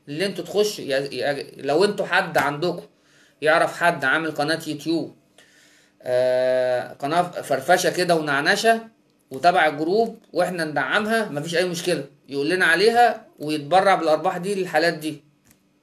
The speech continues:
لو حد يعرف، آه، آه، ب-، بتاعة الهوهوس دي، ولا حد يعرف حمو بيكا ويبلغوا رسالتنا ديت، إن هو ينضم معانا لجروب صيدلية الهلال،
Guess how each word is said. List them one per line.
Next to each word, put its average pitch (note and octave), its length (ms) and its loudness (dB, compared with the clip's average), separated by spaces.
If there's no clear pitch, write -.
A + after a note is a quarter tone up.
لو B2 100 -4
حد D#3+ 220 -2
يعرف، D#3+ 400 2
آه، B2+ 360 -6
آه، B2 240 -4
ب-، B2 60 -6
بتاعة D3 300 2
الهوهوس C#3 540 0
دي، D#3+ 260 -2
ولا B2+ 360 -2
حد D3+ 260 -2
يعرف D#3+ 540 2
حمو D#3+ 360 -2
بيكا E3+ 440 -6
ويبلغوا C#3 520 0
رسالتنا D#3+ 420 -2
ديت، D#3 400 -2
إن C#3 80 -8
هو E3 140 0
ينضم D#3+ 240 -2
معانا D#3+ 360 -4
لجروب D3+ 200 -4
صيدلية D#3+ 380 -4
الهلال، D3+ 400 0